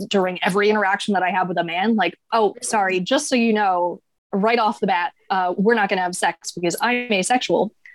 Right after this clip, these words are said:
But it's just a lot easier for me to be myself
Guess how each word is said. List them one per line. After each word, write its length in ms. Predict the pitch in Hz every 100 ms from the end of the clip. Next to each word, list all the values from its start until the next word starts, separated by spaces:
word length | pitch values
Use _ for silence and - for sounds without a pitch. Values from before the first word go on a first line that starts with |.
| _ _
But 200 | 226 208 -
it's 180 | 202 -
just 180 | 294
a 40 | 277
lot 200 | 220 202
easier 340 | 196 202 190
for 120 | - 185
me 280 | 180 180 - -
to 300 | 185 170 180 - _ _ _ _ _
be 100 | 202
myself 640 | 180 160 - 208 233 -